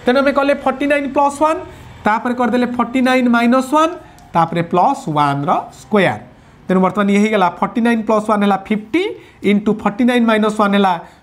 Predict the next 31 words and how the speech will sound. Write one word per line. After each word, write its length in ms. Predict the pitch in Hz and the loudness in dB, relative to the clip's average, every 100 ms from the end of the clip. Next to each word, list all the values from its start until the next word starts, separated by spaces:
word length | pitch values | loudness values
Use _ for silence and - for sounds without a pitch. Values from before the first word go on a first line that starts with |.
| - | -6
ଫର୍ଟି 320 | 190 185 220 208 | -6 -4 -4 -2
ଏଇଟ୍ 340 | 180 262 392 392 - - - | 0 0 0 -4 -18 -20 -2
ପ୍ଲସ୍ 260 | 160 151 151 | 0 0 0
ହେଲା 200 | 160 214 | -2 0
ୱାନ୍। 300 | 131 113 107 104 - - - | -2 -4 -6 -12 -18 -18 -4
ଯେତେବେଳେ 280 | 175 170 208 | 0 0 0
ଫିଫ୍ଟିରେ 400 | 214 208 - 254 262 | 0 -2 0 2 2
ଆମେ 180 | 233 233 | 2 0
ଫର୍ଟି 260 | 233 233 233 | 0 -2 0
ଏଇଟ୍ 140 | 220 | 0
ଗୁଣିଲେ 360 | 196 233 240 165 147 - - _ | 0 2 2 0 -4 -10 -20 _
ତ 60 | - 165 160 | -2 0 0
ଫାଇଭ୍ 240 | - 185 175 | -2 -4 -2
ଜିରୋ 180 | 208 196 | -2 0
ଜିରୋ, 260 | 240 302 415 - - - | 0 -2 -4 -8 -20 -16
ଫାଇଭ୍, 280 | - 160 160 - - _ | -6 -4 -6 -10 -20 _
ପାଞ୍ଚ 160 | - 143 156 | -12 -10 -8
ଅଷ୍ଟା 160 | 156 151 | -8 -4
ଚାଳିଶ, 180 | 160 160 | -4 -4
ଶୂନ 180 | 156 160 | -6 -4
ଦେଲା 160 | 175 170 | -4 -2
ଚାରି, 180 | 208 269 440 - - _ _ - _ _ - - | 0 0 -2 -8 -20 _ _ -20 _ _ -20 -4
ଚବିଶଶହ। 560 | 262 220 240 233 247 107 - - _ - | 0 2 2 2 -2 -6 -8 -20 _ 2
ଟୁ 80 | 285 269 | 2 4
ଫୋର୍ 180 | 269 | 2
ଜିରୋ 200 | 190 202 165 | 2 0 0
ଜିରୋ, 220 | 131 120 120 | 0 -2 -2
ଟୁ 80 | 202 214 | 0 0
ଫୋର୍ 200 | 214 226 | 2 0
ଜିରୋ 220 | 180 196 214 | 2 0 0
ଜିରୋ 200 | 262 | 0